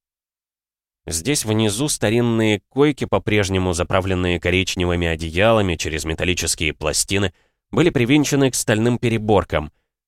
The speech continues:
и Салливан, проводя мимо них Элизалд и Кути, содрогнулся от мысли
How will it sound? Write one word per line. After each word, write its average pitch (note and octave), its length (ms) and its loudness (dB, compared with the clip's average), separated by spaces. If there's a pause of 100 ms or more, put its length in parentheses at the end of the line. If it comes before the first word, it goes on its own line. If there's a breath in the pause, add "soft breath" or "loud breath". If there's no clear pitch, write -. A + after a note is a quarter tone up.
(120)
и F2+ 140 0
Салливан, C3 440 2
проводя G#2+ 360 2
мимо G#2+ 240 2
них G#2+ 320 -2
Элизалд F#2+ 680 0
и F2 180 -6
Кути, A2 360 -4
содрогнулся F2 840 0
от - 80 -4
мысли G#2 440 0